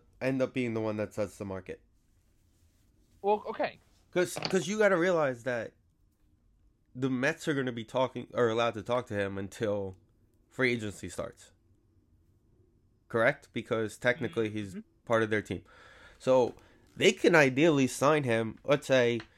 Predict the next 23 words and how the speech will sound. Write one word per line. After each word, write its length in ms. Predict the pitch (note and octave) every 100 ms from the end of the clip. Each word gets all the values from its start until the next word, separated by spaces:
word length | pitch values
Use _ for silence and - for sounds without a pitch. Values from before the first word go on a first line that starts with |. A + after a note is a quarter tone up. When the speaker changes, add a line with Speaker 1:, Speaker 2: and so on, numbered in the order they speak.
| - -
Speaker 1:
let's 240 | - F3+ -
just 220 | D#3 -
say, 440 | D#3 D3 C3 A2+ - _ _ - G#2+
throw 140 | C3+
it 60 | B2
out 160 | A#2+ A#2+
there, 120 | A2+
six 560 | - - - D3 -
for 520 | - C#3+ C3 B2 A#2 A#2 -
one 420 | A#2+ A#2+ B2 B2 A2
seventy, 680 | - B2 A2+ A2+ A2 A2
one 200 | G#2 A2
seventy-five 760 | G2 A2+ G#2 G#2 - G2+ G#2 F#2+
with 180 | G#2 -
a 80 | G#2
shit 420 | - A#2+ - -
ton 260 | A2+ A2
of 140 | G#2+ G2
incentives 640 | G2 - G#2+ F#2+ G2 F2
that 140 | F#2+ -
can 120 | G#2
make 200 | G#2 F#2+
it 220 | G2+ -